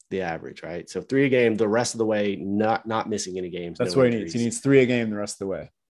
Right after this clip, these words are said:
Speaker 1: <sighs> Yeah. So I'd probably take the under, or yeah, take the under because everything has to go absolutely right to go over. Any, there's so many things that could go wrong.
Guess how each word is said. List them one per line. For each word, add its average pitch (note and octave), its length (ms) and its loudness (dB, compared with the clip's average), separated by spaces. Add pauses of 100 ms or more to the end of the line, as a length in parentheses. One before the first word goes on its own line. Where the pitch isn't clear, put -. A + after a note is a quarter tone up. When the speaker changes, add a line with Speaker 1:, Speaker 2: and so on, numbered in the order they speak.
(160)
Speaker 1:
<sighs> - 380 -10
Yeah. B2 260 2
So B2+ 560 4 (1600)
I'd G3 160 2
probably A3+ 160 4
take E3+ 240 2
the B2 220 -2
under, C#3 500 6
or B2+ 420 2
yeah, G#2 220 0
take A2 220 -6
the G2+ 100 -2
under A2 400 2
because A2 920 0 (1300)
everything C3+ 540 4
has A#2 160 0
to A2+ 60 -8
go A2 160 0
absolutely G#2 420 -6
right F2+ 320 -6 (640)
to - 80 -12
go F2+ 200 -4
over. C#3 400 -6 (520)
Any, C#3+ 380 4
there's A#2+ 200 0
so C3+ 140 2
many B2+ 140 4
things A#2 200 0
that G2+ 140 -8
could G#2+ 180 -4
go A#2 140 4
wrong. A#2+ 540 2